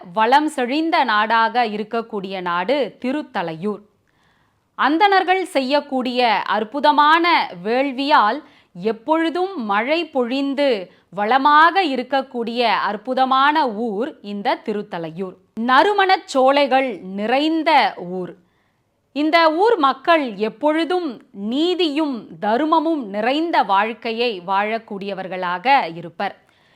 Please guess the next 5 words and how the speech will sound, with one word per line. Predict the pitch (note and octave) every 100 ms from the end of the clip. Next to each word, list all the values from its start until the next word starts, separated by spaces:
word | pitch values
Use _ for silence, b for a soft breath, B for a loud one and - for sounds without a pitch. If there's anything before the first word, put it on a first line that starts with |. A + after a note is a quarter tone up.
| b
இந்த | C#4+ F#4+ A#4+ F#4+
ஊரில் | C#4 D4+ D#4+ D#4 A3 G3+
உதித்தவர் | G#3+ C#4 C#4 A#3+ A#3+ B3 G3+ - _ _ -
பசுபதியார் | A#3 C#4+ D4 B3+ A3+ G#3+ G3+ A3 G3+ - -
என்பவர். | G3 F#3 E3 F3 F3+